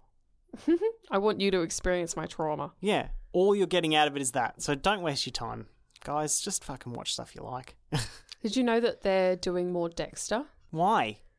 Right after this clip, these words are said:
Speaker 1: I don't know.
Speaker 2: Look, that's a good show with, like, just a weird character. But, like, why does it need more? What's he gonna do?
Speaker 1: Don't know.
Speaker 2: Didn't he go to jail or die or something?
Speaker 1: I can't remember what happened at the end. His girlfriend got killed, but I think that was quite, that was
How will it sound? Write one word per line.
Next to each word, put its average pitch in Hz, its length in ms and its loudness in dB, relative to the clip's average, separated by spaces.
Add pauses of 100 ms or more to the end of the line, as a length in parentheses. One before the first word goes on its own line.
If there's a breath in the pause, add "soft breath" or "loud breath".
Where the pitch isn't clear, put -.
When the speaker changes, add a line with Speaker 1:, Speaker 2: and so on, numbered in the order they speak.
Speaker 1:
I 156 60 -10
don't 208 120 -6
know. 180 180 -6 (300)
Speaker 2:
Look, 180 200 0
that's 226 180 2
a 202 60 0
good 170 160 0
show 117 340 0 (560)
with, - 260 -4
like, 147 140 0
just 139 160 -6
a 147 80 2
weird 160 460 -2
character. 127 420 -4 (160)
But, 180 160 2
like, 180 340 0 (120)
why 208 260 -2
does 214 140 -2
it 196 60 -6
need 208 120 4
more? 190 300 -2 (380)
What's 202 140 0
he 220 60 4
gonna 220 180 4
do? 196 340 2 (300)
Speaker 1:
Don't - 240 -12
know. 151 60 -14 (240)
Speaker 2:
Didn't 202 160 0
he 220 80 2
go 208 140 2
to 196 100 4
jail 165 380 2
or 170 140 2
die 151 400 2
or 175 60 2
something? 180 320 -8 (300)
Speaker 1:
I 196 60 -18
can't 247 180 -2
remember 175 160 0
what 175 140 -2
happened 170 260 -8
at - 80 -10
the 156 100 -8
end. 156 220 -10 (300)
His 202 100 -8
girlfriend 202 380 0
got - 120 -4
killed, 160 440 -4
but 175 80 -2
I - 20 -6
think 185 160 -6
that 180 80 -6
was 160 100 -10
quite, - 280 -8 (240)
that 185 120 -4
was - 200 -10